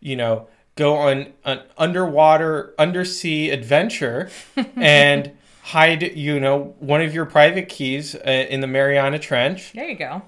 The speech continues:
Speaker 1: Or you could shoot it to the moon. And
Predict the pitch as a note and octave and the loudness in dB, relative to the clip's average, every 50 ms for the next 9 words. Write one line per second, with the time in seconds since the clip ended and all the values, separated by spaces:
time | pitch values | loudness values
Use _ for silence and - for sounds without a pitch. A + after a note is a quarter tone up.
0 | _ - - D3+ D3+ D3+ D3 D3 D3+ D3+ D#3 C#3+ C3+ - D#3 C#3+ C#3 C#3 C3+ - | _ -4 -2 2 2 4 4 4 2 0 -2 -4 -2 0 0 2 2 0 0 -2
1 | - - D#3+ D3+ D3+ E3 E3+ - - F3 F3+ F3 E3 C#3 A#2+ A#2+ B2 C#3+ F#3+ G3 | -6 -4 -2 -2 -2 -2 -4 -6 -4 -4 -4 -2 -2 -2 0 0 -2 -2 -6 -10
2 | - _ _ _ _ _ _ _ _ _ _ - E3+ D#3+ D#3+ D#3+ D#3+ D#3+ D#3 | -14 _ _ _ _ _ _ _ _ _ _ -2 0 2 2 2 0 -2 -4